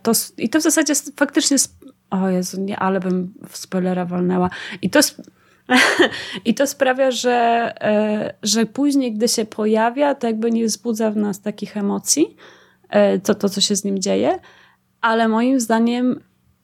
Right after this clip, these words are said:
świetnie to jednak gra na początku, bo Mia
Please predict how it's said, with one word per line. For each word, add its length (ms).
świetnie 600
to 120
jednak 580
gra 180
na 120
początku, 640
bo 180
Mia 600